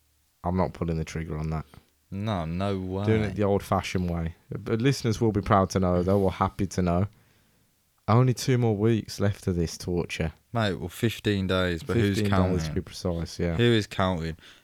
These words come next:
Speaker 2: And all I've been doing, thinking this week, and I, I mean, you're,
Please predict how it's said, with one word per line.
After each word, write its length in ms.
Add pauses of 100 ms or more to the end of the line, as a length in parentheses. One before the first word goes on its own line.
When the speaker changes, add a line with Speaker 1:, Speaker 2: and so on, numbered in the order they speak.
(100)
Speaker 2:
And 100
all 160
I've 80
been 160
doing, 440 (200)
thinking 340
this 200
week, 320 (300)
and 80
I, 200 (100)
I 80
mean, 200
you're, 220